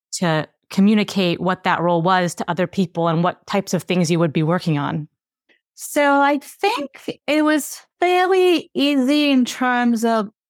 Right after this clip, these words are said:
Speaker 2: external, certain external teams, because it's a function that's pretty widely, you know, widely spread at Microsoft.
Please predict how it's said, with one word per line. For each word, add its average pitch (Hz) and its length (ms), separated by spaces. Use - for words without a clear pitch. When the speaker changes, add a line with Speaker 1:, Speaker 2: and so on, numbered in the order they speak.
Speaker 2:
external, 240 800
certain 254 260
external 220 540
teams, 233 720
because 196 920
it's 226 240
a 214 60
function 226 500
that's 214 200
pretty 202 840
widely, 196 880
you 196 160
know, 165 380
widely 202 400
spread 196 340
at 175 120
Microsoft. 208 880